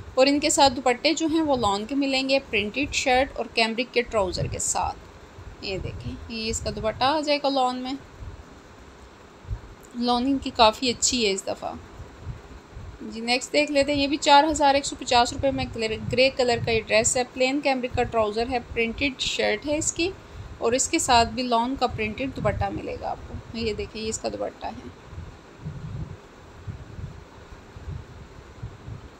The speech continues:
Next article देखते हैं, चार हज़ार एक सौ पचास रुपये में है ये भी,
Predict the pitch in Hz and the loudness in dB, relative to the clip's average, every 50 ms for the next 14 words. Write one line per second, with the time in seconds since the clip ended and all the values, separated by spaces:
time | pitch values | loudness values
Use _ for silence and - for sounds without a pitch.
0 | - - - - - - - - - - 254 254 262 269 - - 330 311 320 311 | -20 -20 -20 -20 -20 -20 -20 -14 -8 -4 0 2 2 2 4 6 6 6 6 6
1 | 330 330 339 339 285 302 294 269 269 302 302 302 277 - 302 285 285 311 320 311 | 4 4 4 6 6 4 4 2 2 2 2 2 2 6 8 10 10 10 8 6
2 | 294 294 277 277 277 285 - - 294 262 - - 262 240 233 254 - 269 262 285 | 6 6 6 6 6 4 2 -2 -6 -6 -2 0 2 2 2 2 0 -2 -2 0
3 | 285 269 269 277 277 269 262 262 254 254 233 254 262 262 | 0 0 0 0 0 0 0 0 0 0 -2 -2 -6 -6